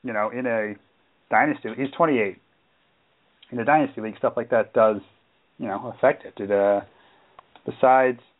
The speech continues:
you know, maybe the age, what, uh, what negative things did you see from Abreu last season that, uh,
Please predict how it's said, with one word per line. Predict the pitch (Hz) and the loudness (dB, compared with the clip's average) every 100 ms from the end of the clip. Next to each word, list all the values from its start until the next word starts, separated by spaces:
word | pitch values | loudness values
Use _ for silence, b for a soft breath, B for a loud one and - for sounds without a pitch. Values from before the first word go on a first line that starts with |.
| _ _ _ _ - | _ _ _ _ -14
you | 113 | -10
know, | 101 | -8
maybe | 110 135 139 | -4 -4 -4
the | 104 101 101 | -8 -8 -6
age, | 101 104 117 | -6 -8 -2
what, | 120 117 | 0 2
uh, | 117 110 110 - 269 | 0 0 -4 -14 -6
what | 131 123 | -2 0
negative | 120 123 117 101 - | 0 -4 -4 -6 -10
things | 98 104 | -14 -12
did | 101 | -14
you | 101 | -12
see | 110 95 | -12 -10
from | - 98 | -10 -10
Abreu | 90 104 101 92 | -6 -4 -4 -6
last | 90 90 | -10 -10
season | 110 95 101 | -10 -10 -8
that, | 98 90 | -8 -4
uh, | 95 | -4